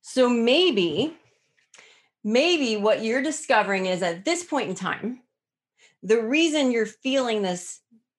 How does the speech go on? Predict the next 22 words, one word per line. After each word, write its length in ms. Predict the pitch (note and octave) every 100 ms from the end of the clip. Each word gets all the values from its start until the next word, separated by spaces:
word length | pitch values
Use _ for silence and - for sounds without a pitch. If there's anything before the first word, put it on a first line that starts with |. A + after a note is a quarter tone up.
| _
like, 300 | E3 D#3+ D#3 -
nagging 880 | F#3+ F#3+ G3 F#3+ F#3+ F#3 F3+ F3+ -
wondering 1040 | F3+ E3+ F3+ F#3+ G3+ F3 D#3 D3+ D3+ E3+
of 140 | E3+ D3+
whether 240 | F3 E3+
or 40 | E3
not 220 | D#3+ -
you're 120 | E3
lazy 440 | D3+ F#3+ A3 D#3+
is 240 | D#3+ G3 F#3+
actually 460 | F#3+ A3 - A#3 G#3
because 640 | A3 G#3 F3 E3+ E3+ F3 - - _
you're 160 | G3 G3
not 420 | G3 G3+ G#3+ G#3+ G3
moving 420 | G3+ G#3 G3 F#3+
the 80 | F#3
needle. 420 | E3+ E3 - E3 _ _ _ _
You're 120 | - A3+
just 120 | C#4
not 220 | C#4+ B3+
making 280 | B3+ A3+ G3
progress. 720 | G#3 F#3+ G3 - F#3 - -